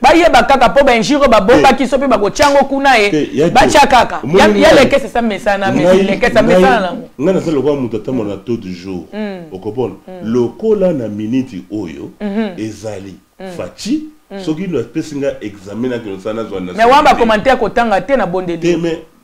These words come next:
Speaker 1: Po wana pena so ke na ndako na
Speaker 2: omoni
Speaker 1: limite formula ba paracetamol,
Speaker 2: te.
Speaker 1: po ergo dia ba
Speaker 2: Ya
Speaker 1: papier.
Speaker 2: Jo, tozalaka réaliste na mokili.
Speaker 1: Mm.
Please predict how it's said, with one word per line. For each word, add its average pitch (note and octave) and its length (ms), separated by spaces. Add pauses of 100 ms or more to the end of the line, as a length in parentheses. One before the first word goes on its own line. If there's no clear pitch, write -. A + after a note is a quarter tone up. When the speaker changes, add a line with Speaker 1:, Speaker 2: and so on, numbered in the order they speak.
(120)
Speaker 1:
Po A#3 60
wana C#4+ 420
pena C4 240
so C4 180
ke C4 120
na A#3+ 120
ndako G#3 380
na F#3 80
Speaker 2:
omoni F#3 180
Speaker 1:
limite F#3 280
formula B3 260
ba F#3 140
paracetamol, F3 600
Speaker 2:
te. A#3+ 100
Speaker 1:
po B3+ 120
ergo C#4 380
dia A#3 100
ba G#3 160
Speaker 2:
Ya C3 120
Speaker 1:
papier. E3+ 120
Speaker 2:
Jo, B2+ 280
tozalaka C3 480
réaliste G#2+ 500
na F#2+ 80
mokili. E2+ 440
Speaker 1:
Mm. G#3 240